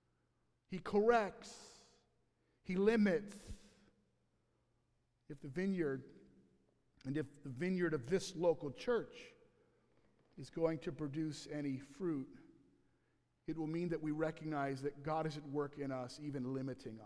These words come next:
us, even allowing us to be wounded and hurt,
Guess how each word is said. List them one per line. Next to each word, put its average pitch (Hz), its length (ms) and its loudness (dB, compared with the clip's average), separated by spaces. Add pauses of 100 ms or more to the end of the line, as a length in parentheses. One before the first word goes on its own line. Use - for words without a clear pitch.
us, - 280 -20 (1400)
even 156 320 0 (120)
allowing 147 460 2
us 127 140 -6
to - 120 -10
be 123 140 -4 (100)
wounded 135 480 -2
and 120 140 -6
hurt, 127 380 -4